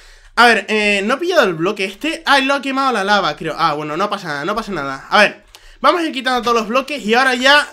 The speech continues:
trasladaremos toda la zona esta de la tierra, ¿vale? Porque el césped no lo quiero mover a otra zona diferente.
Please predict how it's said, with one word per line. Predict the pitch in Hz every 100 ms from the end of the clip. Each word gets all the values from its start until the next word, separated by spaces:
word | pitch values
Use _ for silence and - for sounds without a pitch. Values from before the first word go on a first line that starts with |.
| _
trasladaremos | 214 208 208 220 226 180
toda | - 269
la | 269
zona | 247 233
esta | 220 226
de | 208
la | 196
tierra, | 220 269 240
¿vale? | 240 269
Porque | 202 165
el | 160
césped | 247 233
no | 214
lo | 208
quiero | 202
mover | 202 240 285 277 - - -
a | 226
otra | 269 285 294 262 -
zona | - 240 269 247
diferente. | 220 208 220 196 143 110